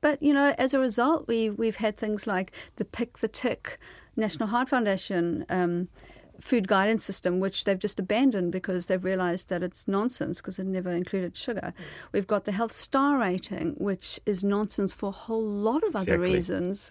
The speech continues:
Speaker 2: Yeah.
Speaker 1: Um, but, but people are going to the supermarket going, "I need to be guided.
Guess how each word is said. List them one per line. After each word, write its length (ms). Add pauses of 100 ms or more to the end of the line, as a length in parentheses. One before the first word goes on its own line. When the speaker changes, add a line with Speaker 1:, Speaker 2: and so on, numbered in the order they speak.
Speaker 2:
Yeah. 580
Speaker 1:
Um, 260
but, 300
but 160 (120)
people 260
are 60
going 160
to 80
the 60
supermarket 580
going, 460 (500)
"I 80
need 140
to 80
be 120
guided. 680